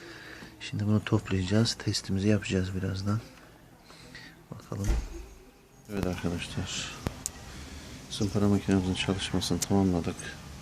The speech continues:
Gördüğünüz gibi buralarda normal çekmece rayları bıraktık. Gerdirmek için küçük yaylar kullandım. Bu da bilgisayar powerlarının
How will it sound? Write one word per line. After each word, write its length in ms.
Gördüğünüz 340
gibi 140
buralarda 340
normal 280
çekmece 460
rayları 380
bıraktık. 540
Gerdirmek 440
için 300
küçük 240
yaylar 300
kullandım. 460
Bu 120
da 200
bilgisayar 480
powerlarının 580